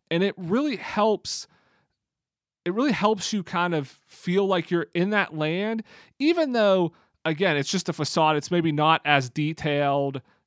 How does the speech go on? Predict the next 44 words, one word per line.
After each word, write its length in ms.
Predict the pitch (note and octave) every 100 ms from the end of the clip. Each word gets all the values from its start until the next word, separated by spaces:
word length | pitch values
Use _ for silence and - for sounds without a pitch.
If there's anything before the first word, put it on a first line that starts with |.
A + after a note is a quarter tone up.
| _ _ _ _ -
in 120 | G3
every, 560 | E3 F3 F3 F3 D#3 -
you 60 |
know, 120 | D#3 C#3
sense, 520 | - E3 D3 - - _
uh, 40 | D3 -
of 180 | D3
the 80 | C#3+
word 540 | C#3 D3+ D3+ C#3+ C#3 - -
as 240 | D3 C#3
some 180 | - D#3
of 40 | C#3+
the 100 | C#3+
other 220 | D3+ D3
lands 340 | C#3+ C#3+ C3+
like 200 | C3+ C3 - _
Pandora 680 | D#3 C#3 C3+ C3+ C#3 C3+ A#2+
or 80 | E3+
even 220 | G3+ F3
like 160 | D3+ -
Harry 240 | D3 C#3+
Potter, 420 | - C#3 C#3 C3+
Diagon 420 | C3 C3 C3+ C3
Alley. 360 | C3 C#3 C3+ C3
Like, 160 | C3 - - -
they're 120 | F3+
not 200 | G3 G3
all 240 | D#3+ D#3+
that 280 | C#3 D3 B2+
detailed. 600 | D3 E3 - C3+ B2+ B2 -
You, 180 | - G3 G#3+
you 100 | F#3
still 220 | - A#3
feel 500 | - - G3+ A3 F#3+
like 240 | D#3+ C#3+
you 200 | E3+ E3+
are 340 | D#3 D3 C#3 C3 _ _ -
in 240 | E3+ E3+
that 280 | D#3 C#3+ -
world 380 | C3+ D#3+ D#3+ C#3+
when 140 | C#3+
you're 180 | C#3 C3+
there 240 | C#3 C#3+
because 640 | B2+ C3+ - F3 F3 D3